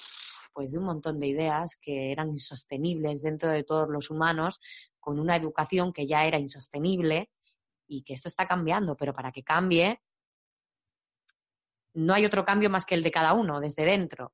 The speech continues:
El cambio solo se puede hacer desde dentro. ¿Por qué? Porque es la suma de todos los humanos. Entonces, bueno, pues todo lleva su proceso.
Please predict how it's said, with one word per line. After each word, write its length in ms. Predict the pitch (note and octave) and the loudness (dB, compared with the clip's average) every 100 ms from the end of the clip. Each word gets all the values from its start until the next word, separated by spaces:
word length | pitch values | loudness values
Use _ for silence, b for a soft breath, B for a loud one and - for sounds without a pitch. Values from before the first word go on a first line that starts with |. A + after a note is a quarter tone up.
| - | -12
El 160 | C3+ | -8
cambio 360 | - G3 G#3+ G3+ | 2 2 4 2
solo 160 | G#3 F#3+ | 0 -2
se 120 | F3 | -2
puede 180 | G3 F#3 | 2 2
hacer 300 | F3 G#3+ F#3 | 2 -4 -2
desde 320 | E3+ C#3+ D#3+ | -4 -2 -2
dentro. 380 | G3+ G3 - C#3+ | 0 0 -4 -6
¿Por 160 | C#3+ B2 | -6 0
qué? 160 | F#3 | 0
Porque 240 | D#3 C#3 E3+ | 0 -2 -2
es 80 | |
la 120 | F#3 E3 | 0 0
suma 360 | G#3+ G#3 F#3 | 0 2 4
de 80 | E3 | 4
todos 260 | F#3 F#3 F3 | 2 2 0
los 160 | E3 | -4
humanos. 480 | F3 F3 D#3+ C#3 _ _ b b b b b b _ _ | 0 0 0 -4 _ _ b b b b b b _ _
Entonces, 500 | D#3 D3 F#3+ G3+ A3 | -12 -4 -2 -2 -2
bueno, 340 | G3+ F#3 B3+ - | 0 0 -2 -8
pues 140 | E3 | -10
todo 160 | D3 C#3+ | -6 -2
lleva 200 | D#3 G3+ | 0 -2
su 100 | A#3+ | -4
proceso. 600 | E3 C3+ E3 D3+ C#3+ | -8 -4 -4 -6 -12